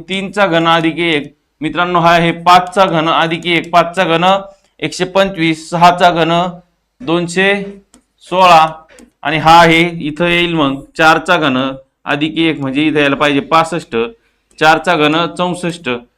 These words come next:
मित्रांनो, ह्या पद्धतीचे प्रॉब्लेम सॉल्व्ह करण्यासाठी अगदी कमी वेळात आपल्याला वर्ग घन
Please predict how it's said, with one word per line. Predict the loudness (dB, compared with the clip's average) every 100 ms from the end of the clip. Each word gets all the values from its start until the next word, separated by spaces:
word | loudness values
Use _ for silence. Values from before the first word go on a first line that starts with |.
| _ _
मित्रांनो, | -2 0 0 -2
ह्या | 2 4 6
पद्धतीचे | 4 0 0 -2 -2
प्रॉब्लेम | 0 2 4 2
सॉल्व्ह | 0 4 6 6
करण्यासाठी | 4 4 4 2 2 -4 -4 _ _ _
अगदी | 0 0 0 -2 -2 -4 -2
कमी | 2 4
वेळात | 6 8 8 6 -4 0
आपल्याला | 0 2 2 4 4
वर्ग | 4 4 4 2 2
घन | 2 0